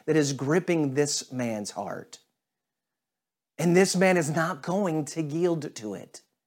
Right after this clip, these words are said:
He's going to walk away sad. But what we see is this kind of scale of, of, of, "I've got this right. I've honored my mother and father."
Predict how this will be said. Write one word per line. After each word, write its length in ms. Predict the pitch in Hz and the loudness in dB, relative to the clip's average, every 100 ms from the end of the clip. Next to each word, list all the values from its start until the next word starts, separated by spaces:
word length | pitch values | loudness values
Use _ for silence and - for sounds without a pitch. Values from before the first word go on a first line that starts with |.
| _ _ - | _ _ 0
He's 180 | 180 143 | 2 4
going 320 | 196 202 190 | 4 4 4
to 100 | 180 | 2
walk 500 | 165 175 185 185 - 175 | 2 6 6 6 0 2
away 640 | 160 147 165 147 127 120 - _ | 4 4 2 2 0 -2 -8 _
sad. 720 | - - - 147 104 80 - _ _ _ _ _ _ _ _ _ _ _ _ _ _ _ _ _ | -8 -4 -2 -2 -2 -6 -14 _ _ _ _ _ _ _ _ _ _ _ _ _ _ _ _ _
But 140 | 190 226 | 8 12
what 200 | 247 226 | 12 12
we 140 | 240 | 12
see 640 | 233 - - 320 311 254 | 12 8 10 12 12 12
is 180 | 226 202 | 12 10
this 300 | 185 208 - | 10 8 8
kind 240 | - 233 226 | 6 6 6
of 80 | |
scale 760 | - - - 226 233 220 170 156 | 6 4 6 10 12 12 12 10
of, 240 | 165 170 | 10 10
of, 340 | 165 170 160 - - - | 10 8 8 0 -14 6
of, 200 | 180 175 | 10 12
"I've 160 | 175 170 | 10 12
got 240 | 185 170 | 10 12
this 180 | 220 - | 8 10
right. 160 | 185 | 8
I've 80 | 165 | 8
honored 320 | 165 202 220 | 8 10 10
my 160 | 208 196 | 10 8
mother 340 | 196 202 196 | 8 8 8
and 280 | 175 185 180 | 6 4 0
father." 580 | - 214 208 180 135 104 | 6 10 12 12 8 6